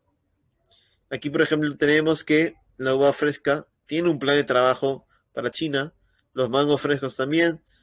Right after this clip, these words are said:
los cítricos frescos también, los espárragos frescos y, eh, la palta, el arándano.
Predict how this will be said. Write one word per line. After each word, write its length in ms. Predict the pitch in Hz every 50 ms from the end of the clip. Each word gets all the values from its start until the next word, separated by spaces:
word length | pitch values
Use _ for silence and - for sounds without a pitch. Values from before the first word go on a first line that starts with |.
| _ _ _ _ -
los 300 | 135 131 131 123 - -
cítricos 460 | 156 160 156 143 147 110 131 123 -
frescos 440 | - 139 143 139 135 - 135 - -
también, 480 | 123 123 127 143 151 160 156 160 _ _ _ _ _ _ _ _ _ _ _ _ _ _ _ _ _ _
los 240 | 135 139 135 123 123
espárragos 920 | 131 120 - - 147 147 151 151 151 151 151 151 151 143 - - - - _ _ _ _ _ _ _ _ _
frescos 840 | - - - 139 139 131 - - 151 160 175 185 - - - _ _ _ _ _ _ _ _ _ _ _ _ _ _ _ _ _ _ _ _ _ _ _ _ _ _ _ _ _ _ _ _ _ _ _ _ _ _ _
y, 260 | 160 160 170 - - _ _ _ _ _ - -
eh, 800 | 127 135 131 127 123 123 123 123 123 123 120 120 120 120 120 117 113 117 117 113 113 - _ _ _ _ - _ _ _ _ _ _ _ _ _ _ _ _ _ _
la 180 | - 123 120 -
palta, 540 | - 151 147 139 113 - 135 160 185 - _ _ _ _ _ _ _ -
el 160 | 131 123 123
arándano. 680 | 123 143 151 156 147 139 135 127 131 147 180 - _